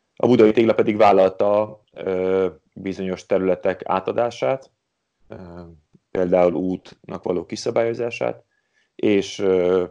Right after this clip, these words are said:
a bányászati tevékenység, ö,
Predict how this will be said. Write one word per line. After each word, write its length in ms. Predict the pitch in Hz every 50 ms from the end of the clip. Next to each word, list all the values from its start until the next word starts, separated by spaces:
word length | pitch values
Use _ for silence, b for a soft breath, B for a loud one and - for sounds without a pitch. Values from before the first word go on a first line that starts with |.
| - _ _ _ _
a 260 | _ 85 95 92 90
bányászati 800 | 90 107 101 101 98 98 95 92 90 87 - - 92 90 - 95
tevékenység, 1040 | 92 - 90 87 87 87 85 85 - 117 90 87 90 - - - 92 90 87 85 87
ö, 280 | 95 90 87 87 87